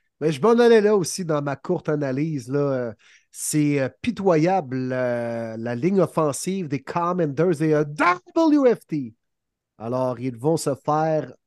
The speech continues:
W T F directement leur ligne offensive avec Aaron Donald en tête, un monsieur qu'on va apprendre à découvrir.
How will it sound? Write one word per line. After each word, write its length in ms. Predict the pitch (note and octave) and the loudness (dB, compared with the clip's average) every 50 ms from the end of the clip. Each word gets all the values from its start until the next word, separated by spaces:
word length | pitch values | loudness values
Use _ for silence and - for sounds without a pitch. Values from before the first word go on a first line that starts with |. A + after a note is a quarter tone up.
| _ _ | _ _
W 800 | D#3 C#3 B2 C#3+ G#3+ A3+ F3 F#3+ G3 F#3+ D#3+ C3+ F3 G3 G3 G3 _ _ | -16 -6 0 2 2 2 4 2 2 2 2 0 0 -2 -2 -4 _ _
T 240 | - F3+ F3 - - _ - | -2 -2 -2 -2 -6 _ 0
F 240 | F3 F3+ F#3 F3+ - _ - - | 0 0 0 -2 -6 _ -18 -16
directement 760 | D#3 B2+ B2 D3 F#3 F#3+ F#3+ F#3+ F#3+ - - F3 E3 E3+ F3 E3+ | -16 -12 -8 -4 -2 -2 -2 -4 -4 -4 -4 -2 0 0 0 0
leur 220 | D#3 D3+ C#3+ B2 | 0 0 0 0
ligne 200 | C3+ D3 D3+ D3+ | -2 -2 -2 -2
offensive 760 | C#3+ - - C#3+ C3+ B2 - - C#3+ D3 D#3+ D#3+ D#3+ D3 D3 | -2 -4 -4 -6 -6 -6 -6 -6 -4 -4 -2 -4 -4 -4 -4
avec 400 | D3 C3 B2+ C3 C3 - - - - _ | -4 -4 -4 -6 -6 -8 -12 -20 -14 _
Aaron 360 | E3+ E3+ F3 E3+ D#3+ F3 F3 | -4 -2 -2 0 -2 -2 -2
Donald 420 | E3+ D#3 D3+ D3 D3 D3+ D3+ D3+ | 0 0 0 2 2 2 2 2
en 160 | D3+ C#3 C3 B2 | 0 0 -2 -4
tête, 500 | - - C3 C3+ C#3 C#3+ C3+ - - - - _ _ _ _ - _ _ - | -4 -6 -6 -4 -4 -6 -6 -8 -12 -20 -20 _ _ _ _ -20 _ _ 0
un 140 | F3+ G3 F3+ | 2 2 4
monsieur 520 | F3 E3+ D#3 - - - - D#3 D#3+ E3+ | 4 2 0 0 -2 -2 0 2 2 2
qu'on 160 | D#3+ - C#3 | 0 -2 -4
va 140 | C3 D3 D#3+ | -4 -4 -4
apprendre 440 | F3+ - - G#3+ A3+ G3 D3+ A#2 A#2 | -4 -6 -6 -4 -4 -4 -4 -4 -6
à 60 | B2 | -6
découvrir. 800 | A#2 A#2+ A#2 - B2 A2+ A2 G2+ G#2+ F#2 C#2+ F2+ F2 E2 F#2 | -6 -6 -8 -10 -10 -12 -10 -12 -14 -14 -16 -18 -20 -20 -20